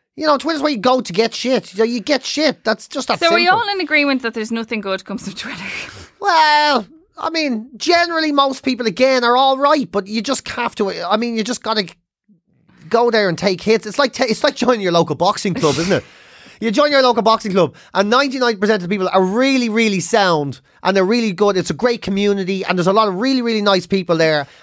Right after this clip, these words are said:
Speaker 1: and they look out for each other. And sometimes if you're fucking lonely, Twitter's not a bad place to go. But you're going to get punched in the face.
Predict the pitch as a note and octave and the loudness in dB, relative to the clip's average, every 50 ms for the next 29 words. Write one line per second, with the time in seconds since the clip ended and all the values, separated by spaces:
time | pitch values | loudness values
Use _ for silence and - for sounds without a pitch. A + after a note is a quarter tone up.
0 | - D#3 F3+ F#3 F#3+ G#3 G3 G#3 G3 G3+ F3+ - G3 F#3 F3 - F#3+ F3 E3+ D#3+ | -4 0 2 2 2 2 4 4 2 2 2 0 -4 -2 0 0 2 2 2 0
1 | - - - - - - F3 F3 F3 F3 E3 D3+ D#3+ - - A#3 A#3 G#3 G3+ G#3 | 0 -4 -12 -10 -4 0 0 0 0 0 -4 -8 -4 -2 -2 0 0 0 0 0
2 | G#3+ G3+ F3+ E3+ E3 E3 F3+ E3 - G#3+ G3 - F#3 F3+ G3 G3 G3 G3 F#3 E3+ | 0 0 -2 -4 -2 -2 -2 0 0 0 0 0 2 2 2 2 2 0 -2 -2
3 | - G3+ G3+ G3 E3 D#3 G3 F#3 F3 - G3 F#3 F3 D3 - F#3 F3 E3+ - F3 | -2 -2 0 0 0 0 0 0 2 2 2 0 0 0 0 -2 -2 -2 -2 0
4 | E3+ F3+ E3 C#3+ - _ _ - D#4+ E4+ D#4 C4+ - - _ _ _ _ _ _ | 2 2 2 2 -2 _ _ 0 2 4 4 2 0 -8 _ _ _ _ _ _
5 | _ - G3+ A3 A#3 F#3 D#3+ - C4+ D4+ D4+ D#4 D#4 D4 - A#3+ A#3 A3+ - - | _ -6 -2 -2 -2 -2 0 0 2 4 4 4 2 0 -2 0 0 0 0 2
6 | - A3 A#3 A3 - - G3+ F#3+ E3 C#3 - D#3 C#3 B2 A#2 - - - - | 2 2 2 0 -2 -6 -6 -6 -6 -4 -2 0 0 0 -2 -6 -10 -14 -16